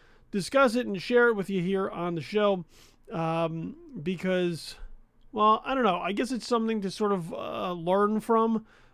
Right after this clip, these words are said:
uh, something to sort of try to identify along the way, and something to try and be better about, right? 'Cause that's, that's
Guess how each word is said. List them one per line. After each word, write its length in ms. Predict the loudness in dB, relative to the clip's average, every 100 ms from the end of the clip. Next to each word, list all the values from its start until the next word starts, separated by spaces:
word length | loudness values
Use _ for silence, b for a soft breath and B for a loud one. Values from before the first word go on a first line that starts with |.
| -6
uh, 280 | -2 0 0
something 280 | -4 -4 -2
to 180 | -2
sort 240 | -4 -4 -2
of 300 | -2 -4 -12
try 240 | -10 -4 -4
to 80 |
identify 1120 | -4 -6 -4 -4 -2 -2 -4 -2 0 0 0 -4 -8 _
along 560 | -6 -4 0 0 0 0
the 80 | 0
way, 360 | 0 0 -2 -8 b b b b b
and 120 | -4
something 320 | 0 2 2 0
to 80 |
try 200 | -2 0
and 120 | 2 0
be 100 | 0
better 340 | 0 2 2
about, 340 | 2 -2 -2
right? 260 | 2 2 2
'Cause 160 | -4 0
that's, 340 | 0 0 -8
that's 280 | -4 -2